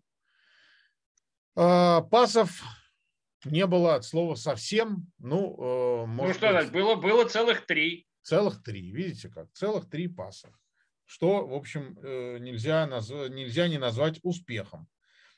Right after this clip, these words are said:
Speaker 1: Вот. Причём, э, при трёх пасах был один инкомплит. Вот. А
Speaker 2: Но
Speaker 1: комплитов было два на девятнадцать ярдов.
Speaker 2: Да, вот это, конечно, потрясающе. Зачем, зачем нам вообще квотербек?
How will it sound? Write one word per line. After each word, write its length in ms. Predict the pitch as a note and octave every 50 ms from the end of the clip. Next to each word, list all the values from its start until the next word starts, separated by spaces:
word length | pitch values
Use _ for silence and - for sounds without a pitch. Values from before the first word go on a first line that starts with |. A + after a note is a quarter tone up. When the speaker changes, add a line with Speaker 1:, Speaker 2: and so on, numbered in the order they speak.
| _ _ -
Speaker 1:
Вот. 400 | A#2+ B2 B2+ A#2 G#2 - - -
Причём, 440 | - B2+ A2+ - F3 E3 D#3+ D#3+ E3
э, 420 | D#3+ D3 D3 C#3+ C#3 C#3 C3+ B2+ G#2+ A2+
при 500 | D#3 D3+ D3 C#3+ C#3+ C#3+ C#3+ C#3+ C#3 C#3 A2+ A2
трёх 260 | D#3 D#3 C#3 A2+ -
пасах 360 | G#3+ A#3 B3+ B3 - D#3+ C3+
был 200 | C#3 E3+ F#3+ F3+
один 320 | - B2 C3+ E3 F3+ F3+ F3
инкомплит. 760 | E3+ E3+ F3 E3 E3+ F3+ F3 F3 F3 - C3 G2+ G2 F#2 - _ _ _ _ _ _ _ _ _ _ _ _ _ _ _ _ _ _ _ _ _ _ _ _ _ _ _ -
Вот. 420 | A2 A2 A2+ G#2 F#2+ F2+ F2 - _ _ _ _ _ _ _ _ - -
А 160 | B2 B2 A#2
Speaker 2:
Но 40 | C#3+
Speaker 1:
комплитов 480 | D3 F3 F#3 E3+ G3+ B3 G#3+ G3+ F3 D#3+
было 220 | D#3+ D#3+ D#3 D#3
два 220 | C#3+ E3 G3+ G#3
на 100 | G3 F3
девятнадцать 480 | C#3+ C#3 C#3 D3 - E3 E3 D#3 - -
ярдов. 260 | B2 G#2 F2+ F2+ _ _ _ _ _ _ _
Speaker 2:
Да, 320 | A#2+ B2 F3 F3 C#3 G#2+
вот 160 | A#2 C3 C3
это, 180 | D3 C#3 C#3 B2+
конечно, 720 | B2+ C#3+ D3 D3 C#3+ B2+ A#2 A#2 A#2+ A#2+ A2+ A2 G#2 G2+ F#2+ _
потрясающе. 680 | - B2+ C#3+ D3 D3 D3 B2 A2 F#2+ F#2 - - G#2
Зачем, 680 | G2 A#2+ C3 B2+ - D#3 C3 A#2 A2 G#2+ G#2+ G2+ G#2
зачем 380 | G2+ C#3 C#3+ C#3 - G#3+ G#3+ F#3
нам 180 | E3 C#3 C3 B2
вообще 280 | B2+ B2 - - D3+
квотербек? 500 | - - A#2 A2+ - A2 A2 F#2+ E2 -